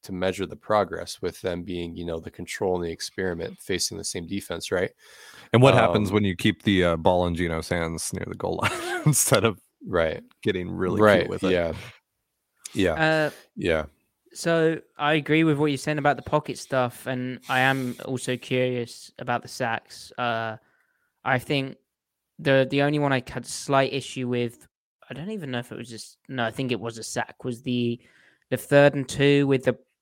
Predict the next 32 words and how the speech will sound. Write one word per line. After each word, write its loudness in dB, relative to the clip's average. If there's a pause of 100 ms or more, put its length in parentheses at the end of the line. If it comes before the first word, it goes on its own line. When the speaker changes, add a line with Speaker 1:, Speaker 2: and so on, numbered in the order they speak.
Speaker 3:
you -2
know, 2
towards -2
the 2
end 0
of -2
the -6
game 0
where 0 (240)
he -4
starts 0
running -2
around 0
trying -4
to -4
make -2
stuff -8
happen, -4
takes -8
a -8
big -4
loss, -2
and -8
they -6
have -4
to -12
punt -4
it -12
back. 2 (320)
Where 2
if 0
you -6